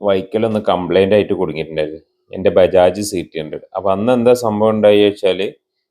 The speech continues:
ഞാൻ പോരുന്ന വഴിക്ക് വണ്ടി അവിടെ ഓഫായി. അത് കഴിഞ്ഞാ പിന്നെ സ്റ്റാർട്ട് ആയില്ല. അപ്പൊ അവിടുന്ന്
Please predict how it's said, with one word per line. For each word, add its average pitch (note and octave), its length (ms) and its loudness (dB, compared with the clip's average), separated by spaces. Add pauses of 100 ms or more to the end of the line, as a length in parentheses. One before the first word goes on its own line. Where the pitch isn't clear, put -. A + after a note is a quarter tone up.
(140)
ഞാൻ B2 100 -2
പോരുന്ന B2 280 4
വഴിക്ക് B2 200 0
വണ്ടി G#2 340 2
അവിടെ G#2+ 420 4 (580)
ഓഫായി. F2+ 540 0 (120)
അത് G2 80 -4
കഴിഞ്ഞാ G2 240 -2
പിന്നെ G2+ 220 -4
സ്റ്റാർട്ട് F#2 400 0
ആയില്ല. D#2+ 260 0 (340)
അപ്പൊ G2 180 0
അവിടുന്ന് G2+ 400 0